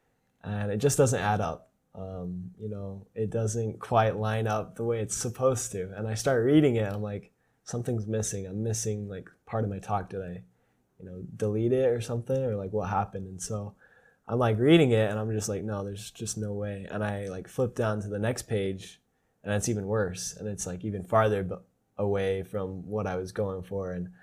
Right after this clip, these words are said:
I was just like, "What is going on?" And I realized that I only had the first, third, and fifth page of my talk, and that the other pages didn't print. <laughs> And so I'm sitting there with only half of my talk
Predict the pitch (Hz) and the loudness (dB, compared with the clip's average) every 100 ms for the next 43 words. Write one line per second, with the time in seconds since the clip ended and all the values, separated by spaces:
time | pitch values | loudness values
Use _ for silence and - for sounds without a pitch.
0 | - _ _ 104 104 110 95 110 139 110 | -20 _ _ -10 -10 -10 -10 -8 -8 -8
1 | 104 95 107 101 98 - _ _ _ - | -8 -8 -8 -8 -10 -16 _ _ _ 4
2 | 117 113 117 160 156 120 110 107 101 - | 8 8 10 12 12 12 10 6 4 2
3 | - _ - 110 117 120 127 120 120 110 | -2 _ -6 2 6 6 6 8 10 10
4 | 104 104 - - 131 127 113 - 120 117 | 8 0 -8 0 4 6 4 4 6 8
5 | 110 - 110 110 123 110 - 117 107 101 | 6 0 -10 2 4 4 2 2 2 0
6 | 98 95 120 98 - - - - 110 110 | -4 -4 0 0 0 -10 -20 -8 -2 0
7 | 110 98 87 - - _ _ _ - 123 | 2 2 0 -6 -20 _ _ _ -2 4
8 | 117 160 196 117 143 147 123 113 113 113 | 6 8 8 8 10 10 8 6 6 2
9 | - 120 127 113 98 151 123 98 - - | -2 4 4 4 2 4 4 2 -6 0
10 | - 180 180 180 - - - - 131 - | 6 8 8 6 4 -10 -6 2 4 8
11 | 131 123 113 135 135 135 143 135 123 120 | 8 10 10 10 6 6 6 8 8 6
12 | 117 131 131 117 117 120 131 120 110 113 | 4 4 4 4 6 4 4 0 0 4
13 | 113 101 98 - | 4 4 0 -14